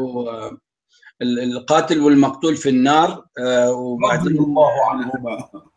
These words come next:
Speaker 1: إيه، وبعدين يقول لك، آه، مبشرين بالجنة. ما أدري، الله يدخلهم، آه، بالن-، بالنهار الجنة وبالليل بالنار، ولا عكس، ولا كيف، ما أعرف.
Speaker 2: على فكرة بلال مؤذن النبي يعني، ها؟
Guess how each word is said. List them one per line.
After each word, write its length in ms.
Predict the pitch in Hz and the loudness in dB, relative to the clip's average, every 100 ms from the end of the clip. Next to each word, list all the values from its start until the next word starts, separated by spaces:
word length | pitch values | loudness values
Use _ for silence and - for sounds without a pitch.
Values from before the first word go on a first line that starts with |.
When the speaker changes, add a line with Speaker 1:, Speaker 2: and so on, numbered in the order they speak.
| - | 0
Speaker 1:
إيه، 380 | 156 151 120 - | 4 4 2 -6
وبعدين 540 | 143 139 151 151 170 170 | -6 0 4 4 4 4
يقول 260 | 156 170 | 2 0
لك، 260 | 170 170 165 | 0 0 2
آه، 440 | 156 151 147 143 | 4 4 4 2
مبشرين 680 | 139 143 143 143 151 147 147 | 0 0 0 0 -2 0 -2
بالجنة. 460 | 135 117 131 123 120 | -4 -6 -6 -6 -6
ما 200 | 139 151 | -2 -2
أدري، 260 | 131 135 147 | -4 -6 -6
الله 580 | 151 147 139 131 123 120 _ _ _ _ | -2 0 0 -2 -4 -10 _ _ _ _
يدخلهم، 640 | 123 139 - 156 160 151 151 147 | -2 -2 2 2 2 -2 -2 -2
آه، 420 | 143 135 135 131 | 0 0 0 -2
بالن-، 460 | 131 143 151 151 143 | -2 -2 -2 -4 0
بالنهار 480 | 147 156 143 147 | 0 2 2 2
الجنة 500 | 131 120 160 165 165 | 0 -6 -2 0 0
وبالليل 640 | 160 147 143 147 143 139 131 | 0 -2 -2 -2 -2 -6 -4
بالنار، 480 | 135 135 165 170 170 | 0 4 6 6 4
ولا 200 | 139 135 - - | -2 -6 -6 -4
عكس، 420 | 151 175 156 - | -4 -4 -8 -12
ولا 240 | - 131 127 | -18 -18 -18
كيف، 240 | - 151 147 135 | -6 -4 -2 -4
ما 80 | |
أعرف. 300 | 131 120 139 185 - | -4 -4 -6 -6 -2
Speaker 2:
على 220 | 127 143 | 0 0
فكرة 420 | 143 185 180 151 135 | -2 -4 0 0 2
بلال 480 | 135 139 165 160 | 0 2 4 4
مؤذن 480 | 147 151 156 135 147 | 4 2 0 2 2
النبي 420 | 135 139 151 143 | 2 2 2 0
يعني، 340 | 117 92 104 113 | 0 -4 -8 -8
ها؟ 280 | 117 - | -8 -10